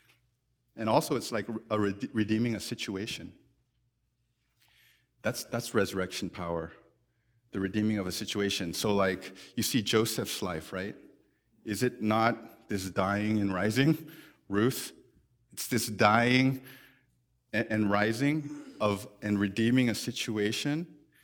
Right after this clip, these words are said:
When we die, that's off-, that often happens. God redeems a situation. I have a lot of stories I could tell. I'll just tell you one, all right?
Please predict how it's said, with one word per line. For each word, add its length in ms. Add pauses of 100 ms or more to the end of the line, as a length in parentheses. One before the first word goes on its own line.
(840)
When 200
we 120
die, 480
that's 260
off-, 320
that 160
often 260
happens. 640 (200)
God 200
redeems 320
a 60
situation. 720 (880)
I 80
have 240
a 60
lot 260
of 60
stories 320
I 80
could 200
tell. 440
I'll 100
just 220
tell 100
you 160
one, 240
all 80
right? 240